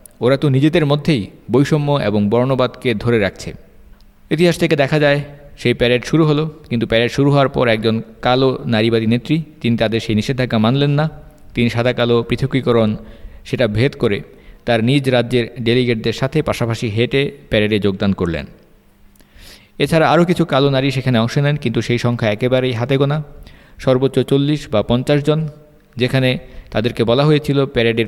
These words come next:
পিছনে থাকতে, আলাদা থাকতে। আর সেই প্যারেডে অংশগ্রহণকারী সাদা মহিলাদের সংখ্যা ছিল কমপক্ষে পাঁচ হাজার থেকে সর্বোচ্চ দশ হাজার পর্যন্ত।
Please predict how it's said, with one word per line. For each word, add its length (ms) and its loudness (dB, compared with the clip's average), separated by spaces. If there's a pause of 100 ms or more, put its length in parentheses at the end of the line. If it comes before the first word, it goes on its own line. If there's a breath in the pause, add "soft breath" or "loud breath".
(100)
পিছনে 320 0
থাকতে, 400 -4
আলাদা 340 -2
থাকতে। 360 -10 (460)
আর 120 -2
সেই 160 -2
প্যারেডে 300 0
অংশগ্রহণকারী 680 -2
সাদা 280 -2
মহিলাদের 360 0
সংখ্যা 280 -4
ছিল 260 0 (460 loud breath)
কমপক্ষে 440 -2
পাঁচ 240 -2
হাজার 220 0
থেকে 260 -4
সর্বোচ্চ 400 -2
দশ 280 -2
হাজার 200 -2
পর্যন্ত। 460 -6